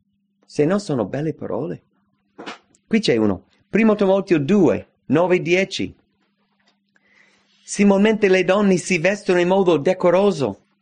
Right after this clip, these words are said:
con verecondia e modestia, e non di trecce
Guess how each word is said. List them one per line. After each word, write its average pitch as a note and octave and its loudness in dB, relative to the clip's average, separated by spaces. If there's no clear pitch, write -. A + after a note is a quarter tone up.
con F3 0
verecondia F3+ 0
e D#3 0
modestia, F3 -2
e F#3+ 0
non A#3+ 2
di F3+ 0
trecce F#3+ -2